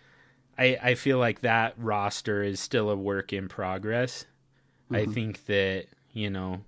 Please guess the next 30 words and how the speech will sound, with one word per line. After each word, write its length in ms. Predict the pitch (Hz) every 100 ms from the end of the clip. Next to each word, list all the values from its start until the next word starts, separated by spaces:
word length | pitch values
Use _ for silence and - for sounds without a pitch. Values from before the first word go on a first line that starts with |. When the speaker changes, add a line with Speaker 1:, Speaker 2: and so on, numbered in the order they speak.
| -
Speaker 1:
we've, 260 | 131 120
we've 280 | - 127 120
seen 260 | - 135 131
kind 220 | 143 127
of 80 | 113
a 60 |
revolving 640 | 101 104 98 110 113 110 101
door 400 | 92 107 107 107
at 140 | 104
wide 260 | 95 107 104
receiver 500 | 92 - 139 135 135
for 180 | 127 123
them 220 | 120 113
this 240 | 110 107
year. 240 | 110 107 101 - - - -
We've 180 | 110
seen 180 | - 104
a 120 | 101
wa-, 240 | 92 104 98 -
a 140 | 110
revolving 540 | 107 104 107 107 110 101
door 200 | 104 92
at 120 | -
quarterback, 760 | - 135 123 117 110 104 - - - -
and 140 | 120
he's 160 | 151 135
performed 460 | 135 - 185 165
well 260 | 107 127 113
regardless. 800 | 104 90 110 117 104 80 85 -
But, 520 | - 131 117 87 -